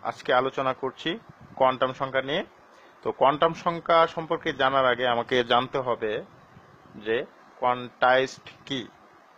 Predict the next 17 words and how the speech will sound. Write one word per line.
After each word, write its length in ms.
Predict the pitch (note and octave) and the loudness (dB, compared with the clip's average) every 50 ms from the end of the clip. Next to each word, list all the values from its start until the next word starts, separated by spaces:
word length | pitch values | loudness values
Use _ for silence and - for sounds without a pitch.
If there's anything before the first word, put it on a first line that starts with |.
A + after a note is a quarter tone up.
| _ _ - | _ _ -6
কোয়ান্টাম 320 | C3 B2+ C3+ C3+ C#3+ C#3+ C#3+ | -6 -4 -4 -4 -8 -10 -10
সংখ্যা 200 | D#3+ D#3+ D3+ D#3+ | -10 -6 -4 -4
জানার 340 | D3+ D3 D3 D3 D#3 D#3 D3+ | -2 0 0 0 2 2 2
আগে 160 | C#3+ C#3 C#3+ | 2 2 2
আমাদের 260 | C#3 C#3 C#3 C#3 D3+ C#3+ | 0 -2 -2 -2 -4 -4
জানতে 260 | C#3 D3 D3+ D3 - | -4 -6 -6 -4 -4
হবে 160 | D#3+ D#3 D3 D#3 | -4 -4 -4 -8
কি 160 | D3 G#3 G#3+ - - - - - - - - - - | -10 -10 -12 -12 -12 -16 -20 -20 -20 -20 -20 -8 -4
কোয়ান্টাইজড 760 | D3+ D3+ D3 D3 C#3+ - - - D3 D3+ D#3 D3+ - - - D#3 | -2 -2 -2 -2 -6 -8 -2 0 2 2 2 0 -4 -10 -16 -12
মানে 300 | C#3 C3 B2+ B2+ B2 A#2 | -8 -6 -6 -6 -6 -10
কি। 160 | - A2 F#2+ - - - - _ - - - - - | -12 -16 -20 -20 -20 -20 -20 _ -20 -20 -20 -12 -8
কোয়ান্টাইজড 520 | C#3+ D3 D3 D3 C#3 D#3 D#3+ D#3+ - - | -6 -6 -6 -4 -4 -4 -4 -4 -6 -8
মানে 240 | D#3+ D3+ D3+ D#3 D#3+ D#3+ | -8 -8 -6 -6 -6 -6
হলো 260 | D#3 D#3+ D#3 D3 D#3 F#3 A3 - - _ _ - - - - - - - - | -6 -4 -2 -2 -2 -2 -4 -6 -14 _ _ -20 -20 -20 -20 -20 -20 -8 -4
সার্টেন 500 | D3+ C#3+ C#3 C3+ B2+ - D#3 D#3+ F3+ G#3 B3 - - _ - - - - - B2 - | 0 0 0 0 -2 -4 -6 -6 -6 -6 -8 -12 -20 _ -20 -20 -20 -20 -20 -16 -10
ডিসক্রিট 520 | - D#3 D3+ - - - - E3 F3+ G3 - - - - - - - - | -10 -10 -10 -10 -12 -8 -6 -4 -4 -4 -6 -12 -20 -20 -20 -20 -20 -16
ভ্যালু। 320 | - B2+ C3+ C3 B2 A2+ | -6 -4 -4 -4 -4 -6